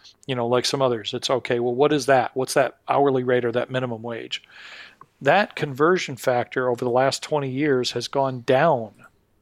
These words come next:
by four and a half percent, and it's gonna go down again next year.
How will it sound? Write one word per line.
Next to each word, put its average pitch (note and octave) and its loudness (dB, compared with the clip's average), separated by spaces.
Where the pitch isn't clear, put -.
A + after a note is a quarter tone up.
by B2+ 4
four D3+ 2
and C#3+ 2
a B2+ 0
half C3 -4
percent, - -8
and C3+ 0
it's B2+ -4
gonna D#3+ -2
go C#3+ 2
down C#3+ -2
again D3+ -2
next D#3 -6
year. E3+ -6